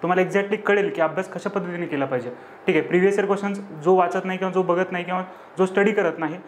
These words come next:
त्याच्या अभ्यासाची दिशा व्यवस्थित राहत नाही. ठीक आहे, त्यामुळे previous year questions करणं महत्त्वाचं असतं. प्रिव्हियस year क-, क्वेश्चन्सवरनं reverse engineering करून सु-, करून अभ्यास चांगल्या पद्धतीने होऊ शकतो. त्या उद्देशाने हे mission success series आम्ही इथे ज्ञानदीप अकॅडमीच्या प्लॅटफॉर्मवरती, YouTube प्लॅटफॉर्मवरती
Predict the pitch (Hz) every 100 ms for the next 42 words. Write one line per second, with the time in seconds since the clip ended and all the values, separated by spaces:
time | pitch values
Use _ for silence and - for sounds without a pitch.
0 | - - - 180 202 175 165 180 196 202
1 | 208 185 190 190 - 160 180 180 196 165
2 | 160 156 135 - - 170 135 - - 165
3 | 175 190 202 202 196 190 196 190 185 185
4 | - 165 160 170 165 - 165 - - -
5 | 180 202 208 202 202 202 190 196 214 208
6 | 196 202 190 196 202 202 202 208 202 202
7 | - - - - - 202 240 - - -
8 | 151 165 202 202 185 185 180 175 175 175
9 | 170 165 185 180 - - - - 220 226
10 | 214 214 196 196 190 202 196 185 185 190
11 | 180 170 196 208 - - 165 185 185 170
12 | 180 170 170 170 175 165 156 165 160 156
13 | 170 160 160 156 151 160 151 208